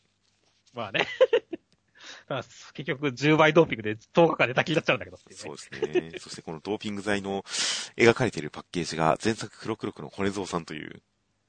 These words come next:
Speaker 1: うん。
Speaker 2: 大変これもキュンとくる一コマでしたね。
Speaker 1: そうですね。<laughs> まあまあまあ、あとはね、本当に、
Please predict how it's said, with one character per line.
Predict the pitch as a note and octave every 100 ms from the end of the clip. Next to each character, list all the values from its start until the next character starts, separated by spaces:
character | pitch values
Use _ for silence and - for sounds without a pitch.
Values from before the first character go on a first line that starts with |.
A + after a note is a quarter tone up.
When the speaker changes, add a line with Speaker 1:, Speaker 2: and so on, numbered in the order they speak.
| _ _
Speaker 1:
う | B2
ん。 | G2+ - _ -
Speaker 2:
大 | F#2
変 | F#2 E2
こ | F2+
れ | E2+
も | D#2+ D#2+ C#2 _
キ | -
ュ | F2+
ン |
と | -
く | D2+
る | C2+
一 | - D#2
コ | -
マ |
で | -
し | -
た |
ね。 | D2+ F2+ _ _ _ _ _
Speaker 1:
そ | -
う | G2
で | -
す |
ね。 | D3+ D#3 - - A4 - - _
<laughs> | _ _ _ _ _ -
ま | B2 C3
あ | C#3
ま | C3
あ | B2+
ま | B2
あ、 | A2+ B2
あ |
と | D#3+ C#3
は | A2+
ね、 | A#2+ A#2
本 | C3 B2+
当 | C3+
に、 | C3 B2+ B2+ C3